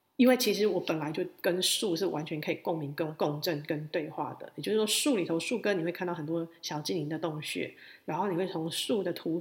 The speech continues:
图腾里头，你会看到有大角星人在驻扎，或者是天狼星人。因为本来我就是星系的人，所以对于那些符号，我，我是很熟悉的。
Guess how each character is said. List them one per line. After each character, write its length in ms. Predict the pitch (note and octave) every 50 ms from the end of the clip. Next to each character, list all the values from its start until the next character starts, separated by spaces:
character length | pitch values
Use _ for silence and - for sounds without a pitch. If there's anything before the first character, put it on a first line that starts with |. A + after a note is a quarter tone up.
| - -
图 300 | - - - F3+ F#3 F#3
腾 220 | - F3+ D#3 E3
里 100 | E3+ D3+
头， 240 | D3+ - D#3+ D#3 D#3+
你 100 | D3+ D3+
会 100 | E3 F3
看 200 | - - F#3 E3+
到 240 | F3 D#3 C#3+ - - - - - - _ _ _
有 120 | - C#3+ -
大 220 | - F3+ E3+ F3
角 180 | E3 E3 C3 -
星 260 | - - - F#3+ F3+ F3+
人 160 | D#3 C#3+ D3+
在 140 | E3+ E3 D3+
驻 240 | D#3 - F#3 D3+
扎， 260 | D3+ - - - - D3+
或 140 | - F#3+
者 60 | E3+ D#3+
是 100 | - F3+
天 180 | - - F3+
狼 180 | E3 D3 D3+ D3+
星 300 | - - D#3 D3+ D3+ D3
人。 180 | - - - - - - - - - - -
因 120 | G#3 A3
为 60 | A3
本 100 | - E3+
来 80 | D#3 D#3+
我 140 | E3 D#3 D3
就 80 | F3
是 100 | F3 F#3+
星 240 | F3+ - F3+ E3 E3+
系 160 | - - F#3
的 140 | E3 F3 -
人， 220 | - - - -
所 120 | - - G3+
以 40 | F3+
对 180 | G3 G#3+ F#3+
于 80 | E3 E3+
那 80 | F#3+
些 160 | F3 F#3+ F3+ F3
符 180 | - - D3
号， 460 | D3 - F3+ D3+ C3 - - - - - - - - _ _ _ _ _ _ _ _ _
我， 240 | - F3+ F3+ E3+ D#3+ -
我 80 | F3+ F3
是 120 | - G#3
很 260 | F#3+ - - D3+ C#3+ - -
熟 320 | - - - D3 C#3 D3+
悉 340 | D3+ - - - D#3 D3 D3+
的。 200 | - - -